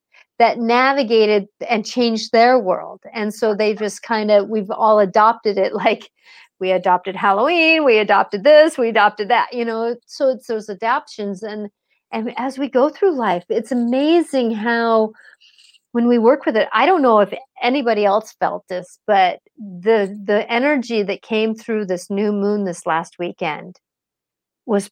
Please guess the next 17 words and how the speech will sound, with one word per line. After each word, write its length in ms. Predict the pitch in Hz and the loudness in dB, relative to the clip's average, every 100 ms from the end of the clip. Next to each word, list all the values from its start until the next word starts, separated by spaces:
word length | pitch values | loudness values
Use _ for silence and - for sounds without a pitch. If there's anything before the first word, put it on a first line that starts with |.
| - | -6
pretty 600 | - 233 240 208 190 _ - | 0 2 2 0 -2 _ -12
em-, 140 | 196 | -10
powerful. 720 | 196 208 185 170 - 165 - - | -4 0 2 0 -4 -12 -12 -8
And 480 | 214 202 190 196 - | -4 -2 -2 -6 -6
it 240 | 226 226 214 | -4 -4 -4
really 880 | 214 220 233 240 247 233 220 - - | 0 2 4 4 4 2 0 -4 -2
was 240 | 220 202 | -2 -2
shaking 440 | - 220 226 226 190 | 0 0 0 -4 -4
a 60 | |
lot 240 | 180 185 190 | 0 0 0
of 100 | 185 | -4
us 120 | 180 | 0
up. 220 | 190 185 | 0 0
It 100 | 208 | 0
was 180 | 220 220 | 0 -2
in 360 | 226 240 240 | -2 -2 -2
Leo, 540 | 233 262 247 190 185 | -2 0 2 4 2